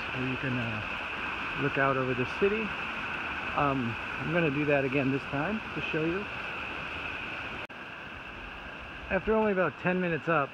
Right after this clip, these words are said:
you have this, uh, big building here that breaks the, uh, sort of, uh, beautiful river view. But it's actually, uh, I hear a pretty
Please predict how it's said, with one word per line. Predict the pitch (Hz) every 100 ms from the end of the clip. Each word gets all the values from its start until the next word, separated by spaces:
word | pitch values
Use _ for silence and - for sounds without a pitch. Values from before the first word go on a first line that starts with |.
| -
you | 156 147
have | 147 143 135 120
this, | 131 120 - -
uh, | 135 123 117 113 120 -
big | 151 127
building | 135 127 131 147
here | 139 127 131
that | 123 113 110
breaks | 127 135 127 -
the, | 139 127 123
uh, | 120 117 113 - - - - - - -
sort | 120
of, | 120 117
uh, | 120 120 117 - - - - - - - - - - - - - - - - - 135
beautiful | 131 127 127 127 123 123
river | 139 131 131 110
view. | 127 127 131 143 - - - -
But | 135
it's | 139
actually, | 165 170 170 - 156 147
uh, | 147
I | 139 135 135
hear | 131 240 170
a |
pretty | - 180